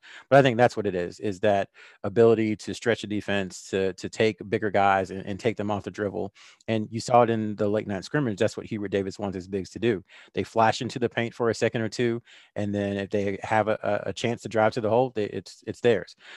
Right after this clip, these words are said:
So he, he has that skill, um, offensively. Defensively, I think, is where there might be some more questions. Hubert Davis has said he can, he can guard one through five. That, that's something I wanna see too.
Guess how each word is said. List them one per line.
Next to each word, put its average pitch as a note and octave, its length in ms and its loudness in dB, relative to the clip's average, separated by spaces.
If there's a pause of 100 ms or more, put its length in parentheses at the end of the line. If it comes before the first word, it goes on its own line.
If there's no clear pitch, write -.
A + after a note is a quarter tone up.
(180)
So B2 140 2
he, D3 220 -2 (100)
he D#3+ 140 6
has C3+ 180 8
that A2+ 200 2
skill, A2+ 520 0
um, G2+ 240 -2
offensively. A2 580 -2 (340)
Defensively, B2+ 560 2
I A2 80 -2
think, A2+ 280 -4
is G2 120 -6
where G2+ 500 -2
there G#2 100 -4
might G#2 240 -4
be G#2+ 80 -4
some A2 160 -8
more G#2 100 -4
questions. A2+ 440 -2
Hubert G#2 180 -4
Davis G2+ 240 0
has G#2 100 -8
said G#2+ 160 0
he G#2+ 60 -4
can, G2+ 180 -6 (100)
he A2+ 140 -6
can G#2 140 -10
guard G#2 200 -2
one G#2+ 160 -4
through G2+ 140 -6
five. A2 380 2 (400)
That, G#2+ 160 0
that's A2 180 4
something G2+ 240 -2
I F#2+ 40 -2
wanna F#2 180 -4
see - 180 -8
too. - 140 -14